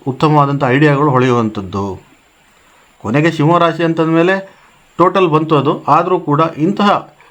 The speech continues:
ಕೆಲವೊಂದಿಷ್ಟು ರಿಸರ್ಚ್ ಫೀಲ್ಡಲ್ಲಿ ಕೆಲಸ ಮಾಡುವಂಥವ್ರಿಗೆ ಇದು ತುಂಬ ಅನುಕೂಲಕ್ಕೆ ಬರುವಂಥದ್ದಾಗ್ತದೆ. ಕೆಲವೊಂದಿಷ್ಟು ಜನ ಸಿಂಹರಾಶಿಯವರು ತುಂಬ ವರ್ಷಗಳಿಂದ ದೊಡ್ಡ ದೊಡ್ಡ ಕನಸು ಇಟ್ಕೊಂಡಿದ್ದವರು,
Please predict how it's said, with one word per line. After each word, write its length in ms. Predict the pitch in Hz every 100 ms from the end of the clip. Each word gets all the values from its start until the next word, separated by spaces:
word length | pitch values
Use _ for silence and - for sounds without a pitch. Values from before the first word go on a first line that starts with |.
| _ _
ಕೆಲವೊಂದಿಷ್ಟು 580 | 156 190 208 190 143 156
ರಿಸರ್ಚ್ 420 | 143 160 208 196
ಫೀಲ್ಡಲ್ಲಿ 320 | 175 170 170
ಕೆಲಸ 200 | 156 151
ಮಾಡುವಂಥವ್ರಿಗೆ 920 | 165 147 143 139 135 143 156 180 156 -
ಇದು 160 | 143
ತುಂಬ 280 | 151 143 160
ಅನುಕೂಲಕ್ಕೆ 480 | 160 151 147 160 151
ಬರುವಂಥದ್ದಾಗ್ತದೆ. 1040 | 127 120 117 156 156 - 104 95 92 - - _ _ _ _ - -
ಕೆಲವೊಂದಿಷ್ಟು 540 | 151 220 214 180 175
ಜನ 220 | 160 170
ಸಿಂಹರಾಶಿಯವರು 1040 | 127 90 143 165 165 156 151 151 156 165 - _ _ _ -
ತುಂಬ 200 | 156 180
ವರ್ಷಗಳಿಂದ 640 | 160 139 185 185 170 160
ದೊಡ್ಡ 280 | 131 131 160
ದೊಡ್ಡ 180 | 180
ಕನಸು 280 | 175 147 147
ಇಟ್ಕೊಂಡಿದ್ದವರು, 640 | 151 147 120 113 104 98